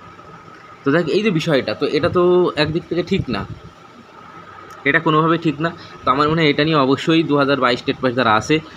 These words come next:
তো তাদেরকে আমার মনে হয় অবশ্যই, আহ, একটু রুখে দাঁড়ানোর দরকার আছে বা পর্ষদের সঙ্গে যোগাযোগ করার ব্যাপার আছে। কারণ ওদের দিয়ে কোনো বিশ্বাস নেই। মাঝরাতে দেখা যাচ্ছে হয়তো নতুন করে পাস করানোর খেলায় কিন্তু পর্ষদ আবার নতুন করে নেমেছে।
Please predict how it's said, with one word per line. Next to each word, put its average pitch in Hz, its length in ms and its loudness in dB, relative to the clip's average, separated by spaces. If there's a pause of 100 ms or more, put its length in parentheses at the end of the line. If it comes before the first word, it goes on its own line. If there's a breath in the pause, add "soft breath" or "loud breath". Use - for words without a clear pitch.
(200 loud breath)
তো 123 80 0
তাদেরকে 131 420 2
আমার 127 280 0
মনে 127 140 -2
হয় 131 100 2
অবশ্যই, 147 460 0 (380)
আহ, 113 340 0
একটু - 260 0
রুখে 135 200 0
দাঁড়ানোর 147 300 2
দরকার 139 300 2
আছে 131 240 0
বা 165 260 2 (420)
পর্ষদের 139 360 0
সঙ্গে 139 220 -2
যোগাযোগ 131 360 0
করার 139 200 2
ব্যাপার 120 360 -2
আছে। 131 260 0 (880 loud breath)
কারণ 160 420 2
ওদের 151 300 2
দিয়ে 151 120 2
কোনো 160 200 0
বিশ্বাস 143 440 -2
নেই। 175 220 0
মাঝরাতে 131 560 0
দেখা 123 200 0
যাচ্ছে 156 380 0 (300 loud breath)
হয়তো 123 260 0
নতুন 180 360 2
করে 180 160 2
পাস 139 280 -2
করানোর 151 400 2 (300)
খেলায় 135 220 2
কিন্তু 143 200 0
পর্ষদ 123 300 0
আবার 131 140 0
নতুন 123 240 -4
করে 123 140 0
নেমেছে। 147 340 0